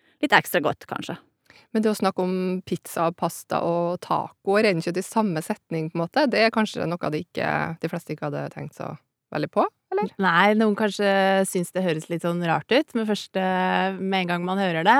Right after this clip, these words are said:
Speaker 3: men er det noe vi elsker her i Norge, så er det jo nettopp pizza og pasta og taco. Vi spiser det jo veldig mye,
Speaker 1: Mm.
Speaker 3: og det er jo retter som kan være veldig enkle, og så er det også retter som kan jazzes opp,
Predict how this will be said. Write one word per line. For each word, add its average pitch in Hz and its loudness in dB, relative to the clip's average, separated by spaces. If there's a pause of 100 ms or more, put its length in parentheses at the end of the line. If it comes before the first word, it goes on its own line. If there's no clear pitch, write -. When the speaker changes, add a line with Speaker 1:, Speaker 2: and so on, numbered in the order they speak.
Speaker 3:
men 214 2 (500)
er 190 8
det 214 6
noe 202 4
vi 190 2 (640)
elsker 220 4
her 247 12
i - 10
Norge, 220 8
så 240 6
er 175 8
det 190 4
jo 202 4
nettopp 190 -2
pizza 185 -2 (200)
og 170 4
pasta - 2 (100)
og 170 0
taco. 233 2
Vi 220 4
spiser 175 -4
det 208 4
jo 214 2
veldig 196 2
mye, 196 4 (240)
Speaker 1:
Mm. 220 -2
Speaker 3:
og 196 -2
det 202 6
er 175 6
jo 190 4 (180)
retter 196 0
som 160 -6
kan 180 0
være 165 2
veldig 175 2 (100)
enkle, 247 6 (340)
og 190 4
så - 4
er 202 8
det 185 2
også 190 0
retter 170 -4
som 160 -6
kan 160 -2
jazzes 170 -6
opp, 143 -8